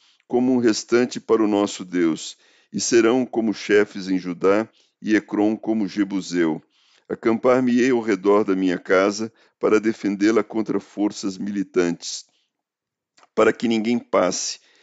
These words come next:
nem volte, que não passe mais sobre ele o opressor, porque agora vejo isso com os meus olhos. O rei vem de Sião. Alegra-te muito, ó filha de Sião,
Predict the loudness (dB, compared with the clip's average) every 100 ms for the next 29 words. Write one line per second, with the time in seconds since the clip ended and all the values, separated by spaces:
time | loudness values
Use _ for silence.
0 | _ 0 0 2 4 4 2 -6 -14 _
1 | _ _ -4 0 0 2 0 0 -2 -2
2 | 2 2 0 -4 -6 -2 0 2 0 -2
3 | -4 -4 -4 -4 -6 -6 -4 -4 -6 _
4 | _ _ _ -8 0 2 4 4 4 2
5 | -2 -4 -4 -2 -2 -4 -10 -12 _ _
6 | _ _ -4 0 2 0 0 -2 0 0
7 | 2 0 -4 -8 -14 _ _ _ _ _
8 | _ _ -10 -4 2 4 2 -2 -2 0
9 | 0 -2 -6 -2 -2 -2 -6 -14 _ _
10 | _ _ _ 0 2 4 4 0 -2 0
11 | 2 2 2 0 -2 -2 -4 -4 -6 -6
12 | -2 -2 -2 -8